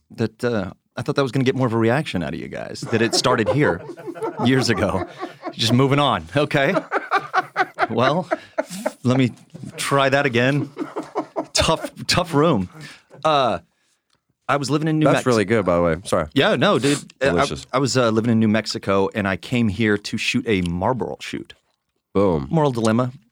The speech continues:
Speaker 1: right? But
Speaker 2: <laughs> Not for me.
Speaker 1: but I'm like, "Okay, Marlboro Man, sweet." So I'm thinking,
Speaker 2: He's a
Speaker 1: "There we
Speaker 2: badass.
Speaker 1: go. That legit, right?" I'm thinking,
Speaker 2: You were gonna be like the Marlboro Man?
Speaker 1: This is the thing, right? So I'm like, "Yeah, okay." And it's like they can't do these campaigns anymore 'cause of laws. So it's like some European campaign or
Speaker 2: Got
Speaker 1: like
Speaker 2: it,
Speaker 1: an
Speaker 2: got
Speaker 1: online
Speaker 2: it.
Speaker 1: deal, right?
Speaker 2: Yeah.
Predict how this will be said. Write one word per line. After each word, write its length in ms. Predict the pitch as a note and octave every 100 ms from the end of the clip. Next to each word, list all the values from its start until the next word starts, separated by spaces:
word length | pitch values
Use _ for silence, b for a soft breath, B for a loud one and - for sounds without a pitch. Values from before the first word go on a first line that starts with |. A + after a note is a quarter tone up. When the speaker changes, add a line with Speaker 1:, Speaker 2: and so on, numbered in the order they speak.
| -
Speaker 1:
right? 220 | B2+ B2+ -
But 460 | A2 B2+ B3 - - - -
Speaker 2:
<laughs> 160 | - -
Not 160 | B2 C3+
for 100 | A2+
me. 220 | A#2+ B2+ -
Speaker 1:
but 80 | G#3
I'm 80 |
like, 180 | F#3+ E3+
"Okay, 180 | G#3 F#3+
Marlboro 300 | F3+ G#3 F3
Man, 200 | A2 F2
sweet." 600 | F2 - F#3 A3+ - - _
So 160 | - F3
I'm 100 | E3+
thinking, 260 | F3 F#3+ -
Speaker 2:
He's 20 |
a 220 | A2 D#2+
Speaker 1:
"There 140 | D#2+ G2+
we 80 | E3
Speaker 2:
badass. 40 |
Speaker 1:
go. 280 | C#3+ F3+ D#3+
That 200 | D3 -
legit, 400 | E3+ E3 B2 D3+
right?" 260 | C3+ D#3+ E3+ b b b -
I'm 80 | D3
thinking, 340 | F#3 E3+ D3+
Speaker 2:
You 120 | D#3
were 100 | F#3
gonna 160 | F3+ D#3+
be 120 | E3+
like 160 | F3 D#3+
the 80 |
Marlboro 300 | C#3+ D#3 F#3+
Man? 260 | G3 G#3+ A#3 C3+
Speaker 1:
This 240 | C3 -
is 60 | D#3
the 60 |
thing, 200 | F3 B3
right? 140 | D3+ E3
So 80 | E3+
I'm 60 |
like, 160 | E3 -
"Yeah, 180 | A3 B2
okay." 280 | D3+ F3 E3+
And 60 | D#3+
it's 80 |
like 120 | F#3+ E3+
they 80 | E3+
can't 240 | G#3 G3
do 80 | F3
these 160 | E3 -
campaigns 440 | E3 C#3+ D3+ C3+
anymore 360 | C3+ A#2+ A#2 A2+
'cause 240 | - A2+
of 160 | G#2+ F2
laws. 260 | A2 A#2 A2
So 140 | C3
it's 140 | A#2
like 120 | C3 -
some 160 | C3
European 440 | A#2 A#2+ - D3 C#3
campaign 480 | D3 C#3 C#3 C#3 C3+
or 40 |
Speaker 2:
Got 160 | F#2+ F#2
Speaker 1:
like 100 | F2
Speaker 2:
it, 40 |
Speaker 1:
an 60 | A2
Speaker 2:
got 120 | A#2+
Speaker 1:
online 240 | F2+ -
Speaker 2:
it. 20 |
Speaker 1:
deal, 140 | D#2+ B2
right? 180 | B2 A2
Speaker 2:
Yeah. 240 | F#2 E2